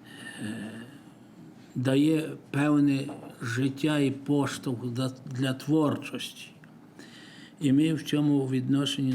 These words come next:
надзвичайно стараємося. У нас прекрасний колектив. Взагалі у нас,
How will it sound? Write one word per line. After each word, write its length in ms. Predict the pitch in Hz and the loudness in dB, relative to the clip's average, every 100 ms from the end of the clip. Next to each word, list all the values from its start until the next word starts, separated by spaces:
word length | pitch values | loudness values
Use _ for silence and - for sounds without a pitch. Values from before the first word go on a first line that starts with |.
| 127 | -2
надзвичайно 640 | 120 123 123 127 131 127 | -4 -6 -6 -4 -2 -2
стараємося. 680 | 117 - 113 113 113 113 123 | -4 -8 -6 -6 -6 -6 -4
У 40 | |
нас 180 | 131 143 | -2 -2
прекрасний 680 | - 127 117 147 143 - 127 | -2 -6 -4 -4 -4 -6 -8
колектив. 680 | 120 120 117 - 120 113 107 - - - - | -6 -8 -8 -8 -6 -6 -10 -16 -20 -20 -8
Взагалі 480 | 127 143 135 190 247 | -2 0 2 2 2
у 140 | 175 | 2
нас, 480 | 165 160 156 - - | 2 2 -2 -6 -12